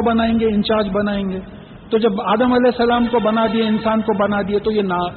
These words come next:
نا امید ہو گیا۔ تو آدم علیہ السلام سے وابستہ جو شیطان ہے، اس کا نام ابلیس ہے۔ اب ابلیس جو ہے، اس کے قبیلے بھی ہیں، اس کی فوجیں بھی ہیں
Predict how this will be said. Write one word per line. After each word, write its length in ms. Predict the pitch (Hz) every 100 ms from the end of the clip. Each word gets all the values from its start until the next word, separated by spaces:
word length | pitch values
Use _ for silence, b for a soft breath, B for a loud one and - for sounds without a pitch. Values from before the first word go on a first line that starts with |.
| -
نا 260 | 165 170 208
امید 500 | 233 247 240 247 196
ہو 200 | 175 156
گیا۔ 160 | 143 120 - B B -
تو 260 | 254 202
آدم 280 | 254 311 294
علیہ 180 | 294 294
السلام 440 | 285 269 269 277
سے 140 | 269 277
وابستہ 640 | 226 226 262 254 - 285 285
جو 160 | 294
شیطان 600 | 285 247 240 233 233 190
ہے، 60 | 226 277 - -
اس 140 | 208
کا 120 | -
نام 240 | 202 190 202
ابلیس 540 | 196 151 139 120 -
ہے۔ 180 | - - B B B -
اب 160 | 208 233
ابلیس 500 | 226 285 262 - 214
جو 140 | 247
ہے، 420 | 247 226 - - -
اس 120 | 208
کے 120 | 240
قبیلے 500 | 220 185 196 226 233
بھی 160 | 220 214
ہیں، 120 | 208
اس 180 | 202 -
کی 100 | 202
فوجیں 420 | - 175 175 202
بھی 140 | 190
ہیں 100 | 180